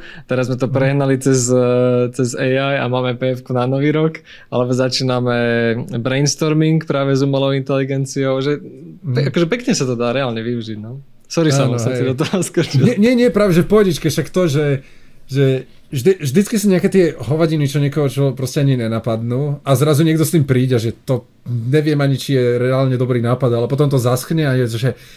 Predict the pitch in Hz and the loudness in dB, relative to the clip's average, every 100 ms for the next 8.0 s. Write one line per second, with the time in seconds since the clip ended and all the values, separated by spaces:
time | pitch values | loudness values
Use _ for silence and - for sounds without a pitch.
0 | - 233 359 403 254 233 247 202 - 139 | -8 -4 -2 0 0 2 2 0 -2 -2
1 | 143 131 120 127 120 143 127 127 127 151 | 2 0 0 -4 -2 0 2 2 0 0
2 | 131 120 127 127 110 - 175 175 170 147 | 0 -2 -6 -10 -10 0 0 2 2 2
3 | 123 135 151 147 147 135 123 131 123 - | 2 0 0 -2 0 0 0 -2 -4 -8
4 | - 175 175 165 165 165 147 165 160 147 | -6 0 2 4 4 2 2 2 2 2
5 | 160 147 156 151 147 151 135 156 139 135 | 2 2 0 2 2 2 2 2 0 0
6 | 143 147 151 139 147 139 143 123 113 131 | 0 2 2 2 2 0 -2 -2 -4 -2
7 | 131 131 120 123 120 123 117 120 113 | -2 -4 -4 -2 -2 -4 -6 -8 -8